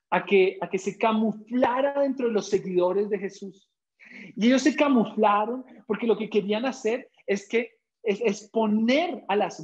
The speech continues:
masas y a sus seguidores en contra de Jesús. Eso era lo que querían hacer. Entonces, el plan era muy sencillo.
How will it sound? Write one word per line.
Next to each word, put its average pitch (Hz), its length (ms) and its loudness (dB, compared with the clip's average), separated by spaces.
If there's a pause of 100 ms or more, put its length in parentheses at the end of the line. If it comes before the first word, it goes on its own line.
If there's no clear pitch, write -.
masas 196 580 -6
y 180 40 -4
a 165 40 -6
sus 175 160 -16
seguidores 165 640 -2 (220)
en 226 440 2
contra 262 520 2
de 156 80 -2
Jesús. 147 360 -18 (100)
Eso 202 140 -6
era 302 80 0
lo 320 100 -2
que 226 100 -8
querían 196 260 -6
hacer. 135 360 -14 (440)
Entonces, 247 680 -2 (1120)
el 202 260 -2
plan 185 200 0
era 190 140 0
muy 185 120 -6
sencillo. 170 400 -10